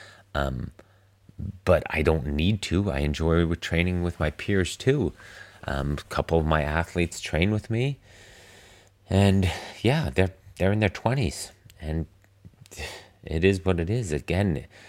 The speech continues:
did I ever think in my twenties I would be riding around in my fifties, still trying to ride with younger kids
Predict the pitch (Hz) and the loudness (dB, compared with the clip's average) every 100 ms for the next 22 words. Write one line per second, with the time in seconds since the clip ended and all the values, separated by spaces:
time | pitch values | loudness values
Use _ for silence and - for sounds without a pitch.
0 | - _ - 85 85 82 87 98 - 85 | -20 _ 0 0 2 0 2 2 2 0
1 | 87 80 76 71 - 78 80 85 78 71 | 0 0 -2 -4 -2 -2 2 2 0 2
2 | 76 69 - - - - 76 71 73 73 | 2 0 -4 -20 -20 -4 0 4 4 4
3 | 76 73 67 69 73 80 - - 78 73 | 2 2 0 0 0 -2 -4 -8 -4 -2
4 | 67 - - 85 - - 101 - - 80 | -2 -4 -2 -2 -2 -2 -2 -4 -4 -4
5 | 76 - 78 73 69 71 73 71 - 71 | -2 -4 -2 -2 0 0 -2 -4 -6 -8
6 | 73 73 73 67 _ - - 78 104 123 | -6 -4 -2 -4 _ -14 -2 0 0 -2
7 | - | -8